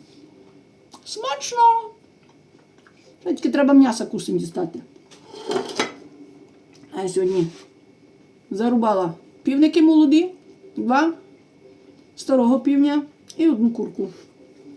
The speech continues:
І беру холодець.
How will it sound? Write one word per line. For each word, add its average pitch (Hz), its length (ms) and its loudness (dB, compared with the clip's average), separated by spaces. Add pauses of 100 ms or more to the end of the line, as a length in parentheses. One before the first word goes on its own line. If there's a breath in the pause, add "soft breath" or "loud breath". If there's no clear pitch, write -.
(1200)
І 233 180 0 (160)
беру 240 300 0
холодець. 240 840 -4